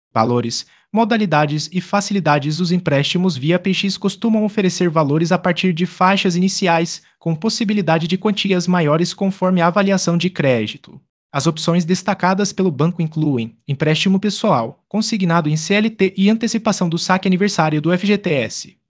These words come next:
Em geral, a contratação é realizada de maneira digital, sem necessidade de comparecer a uma agência.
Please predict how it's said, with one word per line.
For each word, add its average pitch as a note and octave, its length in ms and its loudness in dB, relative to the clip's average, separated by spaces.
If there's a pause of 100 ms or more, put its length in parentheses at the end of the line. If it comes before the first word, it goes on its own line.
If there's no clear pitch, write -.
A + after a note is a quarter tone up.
(160)
Em C#3 140 -2
geral, D#3+ 480 2
a E3 100 -2
contratação F#3 840 -2
é F#3 80 2
realizada F3 600 0
de F3+ 80 0
maneira F#3+ 400 2
digital, F3 560 0
sem F#3 280 -2
necessidade E3 600 0
de F3+ 140 0
comparecer G3 640 0
a F#3 40 0
uma F#3+ 120 2
agência. C3 640 -2